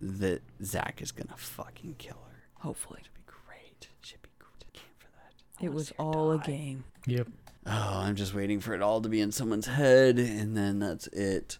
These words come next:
Speaker 1: Although I don't, I don't think that's the case. I don't think it's all in somebody's head. I think that we've already done the inside someone's head thing with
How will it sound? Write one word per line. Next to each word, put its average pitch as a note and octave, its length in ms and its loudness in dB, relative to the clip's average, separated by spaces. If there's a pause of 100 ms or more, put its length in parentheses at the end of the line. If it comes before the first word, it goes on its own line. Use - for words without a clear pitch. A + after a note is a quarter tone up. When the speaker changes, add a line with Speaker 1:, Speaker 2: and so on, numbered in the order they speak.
Speaker 1:
Although F2 480 2
I G#2 140 4
don't, G#2 240 6
I C3 100 12
don't D#3 140 12
think D#3+ 180 10
that's B2+ 220 8
the A2+ 100 2
case. F2+ 220 -2
I G2 80 0
don't G#2+ 160 2
think G#2+ 160 4
it's G2 120 2
all G2 200 4
in F#2 80 2
somebody's F#2+ 240 2
head. F2+ 160 4
I F2 40 4
think G2+ 180 2
that F2+ 80 4
we've F#2+ 160 6
already F#2 240 6
done F2 240 4
the F2+ 160 0
inside F2 440 0
someone's E2 340 0
head F2 260 -2
thing F2 400 0
with F2+ 180 0